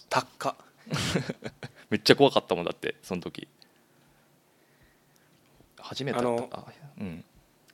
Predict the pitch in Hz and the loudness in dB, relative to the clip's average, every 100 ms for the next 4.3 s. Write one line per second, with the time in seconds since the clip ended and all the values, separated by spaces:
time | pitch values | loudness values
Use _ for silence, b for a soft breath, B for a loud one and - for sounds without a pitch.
0 | - - - - - - - 185 175 202 | -20 -20 -20 -20 -14 -4 4 6 6 6
1 | 196 - 196 185 185 - - 190 180 - | 4 4 8 8 6 2 4 6 6 4
2 | 196 190 - - 156 131 120 - 139 143 | 4 4 2 -6 -2 0 0 2 6 10
3 | 151 147 - - - 120 - 151 - 139 | 10 8 2 -8 -2 -2 -2 0 8 8
4 | 127 123 - | 8 -2 -6